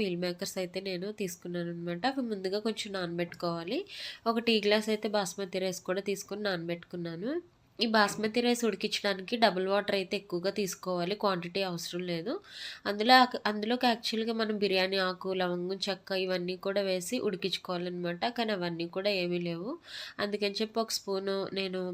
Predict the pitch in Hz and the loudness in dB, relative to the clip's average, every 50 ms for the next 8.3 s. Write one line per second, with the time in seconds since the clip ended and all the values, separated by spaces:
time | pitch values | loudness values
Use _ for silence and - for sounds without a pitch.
0 | 180 185 185 180 180 180 185 196 190 196 185 175 - 190 185 190 190 190 180 180 | -2 0 0 2 0 0 0 -2 -4 -4 -4 -4 -4 -4 -2 -2 -2 -2 -2 -2
1 | 175 175 180 175 - - 190 190 220 240 214 185 185 185 190 185 - 185 185 180 | -4 -4 -6 -8 -6 -6 -6 -4 -4 -4 -2 -2 0 -2 -2 0 0 0 2 2
2 | 175 175 185 185 175 175 175 - 180 175 175 - 185 190 214 240 220 202 202 208 | 0 0 -2 -4 -4 -4 -4 -4 -4 -4 -4 -4 -6 -4 -2 -2 -2 0 0 0
3 | 240 240 247 208 - - 208 - 214 208 196 220 208 196 - 185 180 180 185 180 | 0 0 -2 -4 -4 -4 -4 0 0 0 0 -2 -4 -2 -2 -2 -2 -2 -2 -4
4 | 190 185 190 185 175 175 175 - 180 170 175 170 170 180 214 220 240 208 185 - | -4 -4 -4 -4 -4 -6 -8 -8 -6 -4 -4 -2 -2 -2 -2 -2 -2 -2 -2 -4
5 | 180 175 - - 190 190 190 180 185 180 175 - - - 185 196 196 180 180 180 | -8 -8 -8 -6 -4 -4 -4 -4 -4 -8 -8 -8 -6 -6 -4 -2 -2 -4 -4 -4
6 | 190 196 202 226 220 202 185 180 175 185 202 190 190 - - 175 175 - - 190 | -6 -4 -4 -2 0 0 0 0 0 0 -2 -2 -2 -4 -6 -6 -6 -6 -4 -4
7 | 190 185 - 190 180 - - - 170 170 175 170 170 170 170 160 190 214 208 208 | -4 -4 -2 -2 -2 -4 -4 -6 -4 -4 -4 -4 -4 -4 -6 -4 -4 -4 -4 -4
8 | - 185 180 196 202 | -6 -4 -2 -2 -2